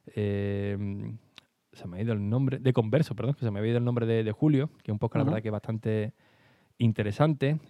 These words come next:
Speaker 1: Eh, el podcast de Diego, que es un compañero de, de Ifoneado, también lo suelo, también lo suelo escuchar. Y, eh,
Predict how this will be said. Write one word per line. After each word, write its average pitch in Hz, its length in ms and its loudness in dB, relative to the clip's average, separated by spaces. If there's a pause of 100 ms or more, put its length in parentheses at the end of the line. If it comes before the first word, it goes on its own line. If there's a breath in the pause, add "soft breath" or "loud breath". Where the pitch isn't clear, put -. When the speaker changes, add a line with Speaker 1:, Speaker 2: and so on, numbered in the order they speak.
(120)
Speaker 1:
Eh, 101 880 -2
el 113 120 2
podcast 117 340 4
de 98 180 0
Diego, 139 480 4
que - 100 -4
es - 40 0
un 110 100 -2
compañero 107 460 -2
de, 104 300 -2
de 110 140 0
Ifoneado, 120 500 0
también 104 220 -2
lo 107 60 0
suelo, 104 540 0 (540)
también 107 220 0
lo 104 60 2
suelo 104 200 -2
escuchar. 139 440 0 (480)
Y, 190 240 4 (160)
eh, 113 460 0